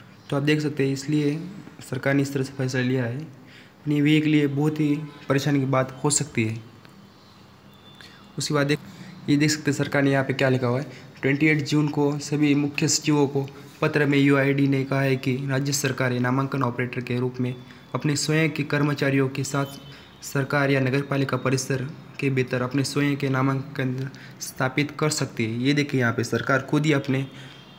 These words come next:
नामांकन केंद्र स्थापित करेंगे। तो वीएलई का क्या होगा? वीएलई जो सामान परचेज किया है, आप देख सकते हैं दो लाख उसके अंदर इन्वेस्टमेंट करके एक वीएलई अपनी जगह पे बैठा है, तो उसके क्या होगा उस सामान का, क्या होगा उस सामान,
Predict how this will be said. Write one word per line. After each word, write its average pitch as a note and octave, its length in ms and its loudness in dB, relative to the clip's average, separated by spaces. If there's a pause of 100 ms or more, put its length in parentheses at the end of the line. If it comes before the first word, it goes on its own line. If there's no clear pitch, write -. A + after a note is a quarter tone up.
(260)
नामांकन C#3 460 0
केंद्र C3+ 320 -2
स्थापित C3+ 400 -4
करेंगे। A2+ 460 0 (380)
तो D3 80 0
वीएलई D#3 340 6
का D#3+ 100 6
क्या D#3+ 160 2
होगा? C3+ 200 2
वीएलई C#3 340 2
जो C#3+ 480 0
सामान C#3 400 2
परचेज C#3 280 0
किया C3+ 160 -2
है, B2+ 80 0
आप B2+ 100 0
देख C3 160 0
सकते - 200 -2
हैं C3 80 2
दो C3 120 4
लाख C3 160 2
उसके C3 240 -2
अंदर C3+ 120 4
इन्वेस्टमेंट C3 420 0
करके C3 260 -2 (480)
एक C3+ 80 -2
वीएलई C3+ 340 4
अपनी C3 260 0
जगह C3 220 2
पे C3 160 -4
बैठा C3 260 0
है, B2+ 80 2
तो C3 140 0
उसके D3+ 340 -6 (400)
क्या D#3+ 100 2
होगा C3+ 200 2
उस C3+ 140 0
सामान C3+ 280 4
का, C3+ 80 2
क्या C#3 160 2
होगा C3 140 4
उस B2+ 220 0
सामान, C3+ 380 2